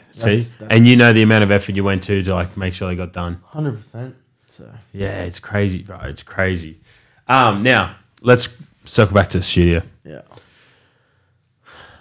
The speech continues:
Speaker 1: Wait, when you were opening it, I text you, I think I text you,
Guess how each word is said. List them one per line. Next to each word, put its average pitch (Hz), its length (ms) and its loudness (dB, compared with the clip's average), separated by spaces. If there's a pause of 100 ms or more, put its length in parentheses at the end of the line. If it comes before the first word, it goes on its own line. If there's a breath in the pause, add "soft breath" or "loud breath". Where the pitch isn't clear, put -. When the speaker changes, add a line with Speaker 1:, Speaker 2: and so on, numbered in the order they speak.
(120)
Speaker 1:
Wait, 135 280 6 (160)
when 160 180 8
you 165 100 8
were 160 60 8
opening 131 360 4
it, 113 100 4
I 113 100 4
text - 320 0
you, 123 60 -2
I 113 40 -2
think 151 160 -2
I 147 40 0
text 135 320 -8
you, 113 200 -6